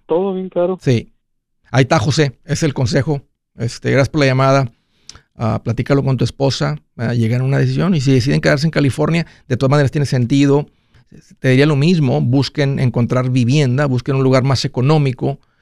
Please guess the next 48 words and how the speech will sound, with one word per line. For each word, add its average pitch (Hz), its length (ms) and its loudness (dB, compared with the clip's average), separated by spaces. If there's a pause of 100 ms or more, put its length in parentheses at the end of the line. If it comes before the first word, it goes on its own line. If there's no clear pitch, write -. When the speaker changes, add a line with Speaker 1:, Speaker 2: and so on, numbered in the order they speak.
(240)
Speaker 2:
porque 123 400 -2
si 123 100 -2
se 127 120 0
vas 139 140 4
a 165 60 4
un 170 100 2
lugar 165 220 2
muy 165 220 2
caro, 135 580 0 (340)
tu 135 120 -2
vida 151 180 4
siempre 160 280 0
va 151 80 4
a - 20 4
depender 143 340 0
de 143 60 2
los 139 100 0
trabajos 139 680 -2
y 135 140 2
eso 156 220 2
no 143 240 2
es 147 180 2
vida. 101 380 -6 (760)
Entonces, 131 720 -2
eres 127 180 2
un 143 140 4
burro, 131 500 2 (100)
nomás 120 260 -2
eres 135 160 -2
un 139 160 -2
burro, 139 220 2
nomás 127 180 0
que 151 80 -2
eres 143 120 0
un 160 120 0
tremendo 165 560 2
hombre 156 520 2 (280)
porque 127 200 -2
estás 151 160 0
dispuesto 170 420 -2
a 160 40 2
hacer 160 180 -2
algo 170 300 0
que 139 260 2 (320)
solamente 160 420 2
un 175 120 2
robot 151 560 2
haría 147 460 0